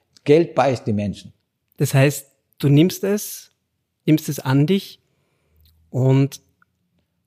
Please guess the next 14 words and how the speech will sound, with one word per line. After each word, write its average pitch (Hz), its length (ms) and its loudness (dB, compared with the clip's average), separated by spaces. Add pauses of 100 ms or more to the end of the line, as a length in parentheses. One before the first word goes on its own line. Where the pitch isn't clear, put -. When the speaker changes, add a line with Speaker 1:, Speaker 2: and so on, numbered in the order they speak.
(520)
Speaker 2:
wo 147 160 -2
Speaker 1:
Richtig 165 300 0
verwenden. 139 560 0
Speaker 2:
wo 147 140 -2
immer 220 220 4
du 190 360 2 (220)
dann 160 300 2
von 156 120 0
Herzen 156 440 -2
glaubst, 139 500 -4
das 160 160 -2
ist - 140 -4
das 131 160 -2
Richtige, 196 580 0